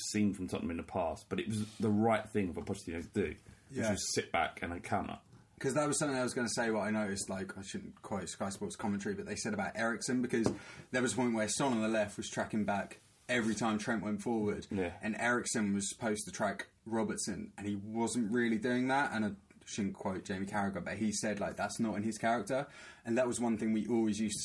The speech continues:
Speaker 2: say about Eriksen, like, if he wasn't pinging forward passes or playing well, like, he tracked back, like, he covered the most ground for us in a lot of games.
Speaker 1: Yeah.
Speaker 2: But now we're at that point where Eriksen not tracking back, a lot of people are like, "Oh, that's just the way he feels about Spurs at the moment," so that was a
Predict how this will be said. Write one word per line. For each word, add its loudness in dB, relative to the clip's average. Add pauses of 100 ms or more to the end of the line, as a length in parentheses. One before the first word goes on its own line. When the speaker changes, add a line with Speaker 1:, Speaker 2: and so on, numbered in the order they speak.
Speaker 2:
say 4
about 2
Eriksen, 0
like, -8
if -4
he 4
wasn't 0
pinging 2
forward 2
passes 0
or -6
playing -2
well, -4
like, -6
he -6
tracked -2
back, 2
like, -2
he -2
covered 0
the 2
most 2
ground 0
for -2
us -4
in 0
a 2
lot 2
of -4
games. 2
Speaker 1:
Yeah. 4 (260)
Speaker 2:
But 0
now 4
we're 4
at 0
that 0
point 0
where 0
Eriksen 0 (140)
not 0
tracking -2
back, 0
a -4
lot -2
of -8
people -4
are -4
like, -2
"Oh, -4
that's -12
just -8
the -4
way 0
he 2
feels 0
about 0
Spurs 0
at -2
the 2
moment," 2
so -4
that 0
was -4
a -10